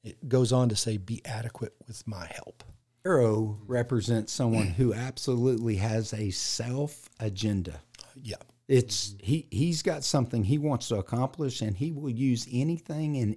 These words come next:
Speaker 2: anyone and everything to accomplish what he wants without any regard.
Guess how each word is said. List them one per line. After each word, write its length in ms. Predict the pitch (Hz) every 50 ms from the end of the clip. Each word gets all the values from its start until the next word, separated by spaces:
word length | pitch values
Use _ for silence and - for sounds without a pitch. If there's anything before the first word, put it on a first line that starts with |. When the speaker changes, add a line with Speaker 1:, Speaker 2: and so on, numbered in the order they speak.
| _ -
Speaker 2:
anyone 760 | 127 139 147 156 165 151 139 127 123 135 123 120 120 117 110 - -
and 160 | 120 113 - -
everything 800 | - 180 233 247 202 127 92 - - - 87 82 78 80 92 107 - _ _ _ _ -
to 120 | - - 113
accomplish 560 | 92 - - 127 135 135 - 139 117 - -
what 140 | 123 120 117
he 80 | 110
wants 320 | 110 113 120 110 110 - _
without 380 | - 127 117 - 101 107 - - -
any 260 | 147 131 139 139 135
regard. 640 | 127 123 110 95 95 110 113 95 78 - - -